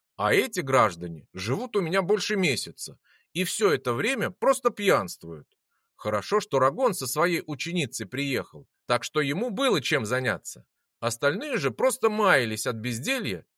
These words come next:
и это не могло их радовать. Не те люди. Кстати, интересное у магов времяпрепровождение. Такое ощущение, что если они не заняты делом, то обязательно пьянствуют.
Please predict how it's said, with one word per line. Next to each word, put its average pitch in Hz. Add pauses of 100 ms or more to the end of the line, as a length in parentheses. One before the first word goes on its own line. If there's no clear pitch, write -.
(120)
и 127
это 202
не 190
могло 214
их 147
радовать. 82
Не 117
те 247
люди. 131 (340)
Кстати, 156
интересное 165
у 131
магов 156
времяпрепровождение. 151 (320)
Такое 139
ощущение, 127
что -
если 151
они 143
не 127
заняты 120
делом, 135 (220)
то 151
обязательно 196
пьянствуют. 101